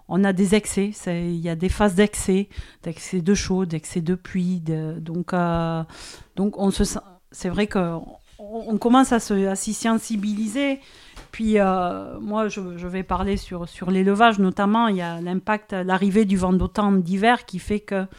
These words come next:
nous sommes obligés de... Dans nos bâtiments, euh, on a un bâtiment qui est, qui est pris au vent, qui, qui a une bonne prise au vent, euh, d'automne, et donc on est obligé de faire. Mais voilà, on, on commence à, à donner, à trouver des solutions pour,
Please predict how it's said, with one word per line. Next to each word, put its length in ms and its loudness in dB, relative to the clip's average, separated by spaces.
nous 60 -6
sommes 200 2
obligés 360 2
de... 340 -2
Dans 140 4
nos 140 8
bâtiments, 520 6
euh, 220 4
on 180 2
a 40 4
un 60 4
bâtiment 500 2
qui 160 -6
est, 220 -6
qui 100 -10
est 40 -10
pris 260 0
au 80 4
vent, 280 4
qui, 300 -12
qui 120 -6
a 20 0
une 140 6
bonne 240 6
prise 220 6
au 60 4
vent, 460 6
euh, 140 -6
d'automne, 560 2
et 80 0
donc 240 -2
on 100 2
est 60 2
obligé 300 -2
de 120 -2
faire. 260 4
Mais 140 6
voilà, 260 4
on, 560 -4
on 220 -2
commence 380 6
à, 380 4
à 240 -8
donner, 360 6
à 160 4
trouver 300 2
des 140 0
solutions 560 2
pour, 320 -6